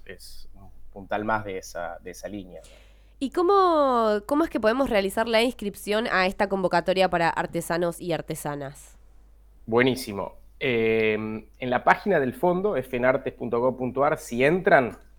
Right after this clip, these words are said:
Speaker 1: lo primero que van a ver es un banner grandísimo que dice
Speaker 2: Ujú.
Speaker 1: Concurso de Artesanías. Si hacen clic ahí, está toda la información del reglamento, de dónde inscribirse, del instructivo de cómo hacer para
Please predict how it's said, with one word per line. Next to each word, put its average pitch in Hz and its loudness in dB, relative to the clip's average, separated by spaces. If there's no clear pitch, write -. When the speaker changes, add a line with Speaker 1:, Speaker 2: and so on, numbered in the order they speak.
Speaker 1:
lo 110 -2
primero 131 0
que 120 -6
van 127 2
a 123 4
ver 135 4
es - -12
un 92 -10
banner 107 4
grandísimo 113 -4
que 104 -2
dice 120 -4
Speaker 2:
Ujú. - -8
Speaker 1:
Concurso 110 -6
de 107 2
Artesanías. 170 -6
Si 104 -4
hacen 113 2
clic 131 -4
ahí, 165 4
está - -2
toda 180 4
la 143 4
información 135 -4
del 110 -2
reglamento, 117 0
de 110 2
dónde 113 2
inscribirse, 123 -4
del 110 -4
instructivo 127 -2
de 117 0
cómo 120 0
hacer 117 -6
para 107 -4